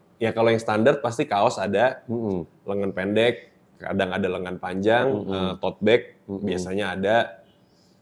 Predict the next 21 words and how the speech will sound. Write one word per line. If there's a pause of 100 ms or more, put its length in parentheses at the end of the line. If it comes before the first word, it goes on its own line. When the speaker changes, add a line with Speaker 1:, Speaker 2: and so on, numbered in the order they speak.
Speaker 1:
eh,
bandana
nggak
selalu
ada,
cuman, (120)
eh, (100)
kalau
lagi
ada
Speaker 2:
Kemeja
bikin
lagi
nggak? (300)
Speaker 1:
Kemeja
belum
bikin
Speaker 2:
Oh,
Speaker 1:
lagi.
Speaker 2:
belum
ya?